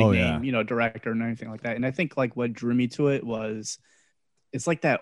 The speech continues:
Speaker 2: I don't know how to describe it, like that old school grindhouse, in your face but modernized version of it
Speaker 1: Yeah.
Speaker 2: that he brings in, like, with his dialogue, like, the incessant cussing and,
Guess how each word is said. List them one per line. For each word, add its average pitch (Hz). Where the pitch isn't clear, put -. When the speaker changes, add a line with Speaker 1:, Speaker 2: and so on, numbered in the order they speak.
Speaker 2:
I 135
don't 151
know 139
how 127
to 107
describe 110
it, -
like 107
that 110
old 143
school 143
grindhouse, 120
in 131
your 131
face 117
but 107
modernized 113
version 101
of 104
it 104
Speaker 1:
Yeah. 101
Speaker 2:
that 107
he 127
brings 117
in, 113
like, 107
with 123
his 113
dialogue, 147
like, 110
the 113
incessant 120
cussing 135
and, 110